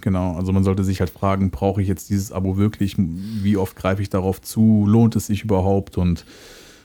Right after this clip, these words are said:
ja, man sollte auf jeden Fall auch die Kohle wieder reinbekommen. Zwar jetzt nicht im Jahr zweitausendzwanzig, aber <laughs> langsam ab nächstes Jahr wieder.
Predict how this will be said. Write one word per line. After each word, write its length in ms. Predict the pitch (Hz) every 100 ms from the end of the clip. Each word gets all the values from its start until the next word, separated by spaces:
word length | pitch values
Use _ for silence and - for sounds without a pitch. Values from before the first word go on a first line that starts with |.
| -
ja, 200 | 80 80 85
man 120 | 92
sollte 260 | 98 92
auf 120 | 95 107
jeden 100 | 98
Fall 140 | 98
auch 140 | -
die 120 | - -
Kohle 300 | 110 101 98
wieder 160 | 92
reinbekommen. 500 | 92 92 87 85 82 - - -
Zwar 180 | - 104
jetzt 180 | 104 117
nicht 140 | 110
im 100 | 104
Jahr 220 | 101 101
zweitausendzwanzig, 920 | - 95 95 92 90 - 117 117 98
aber 380 | 98 92 90 90 85 69 - - - - -
<laughs> 640 | - - - - - -
langsam 360 | 98 101 95 78
ab 100 | 92
nächstes 400 | 95 - 92 90
Jahr 140 | 90
wieder. 200 | 87 -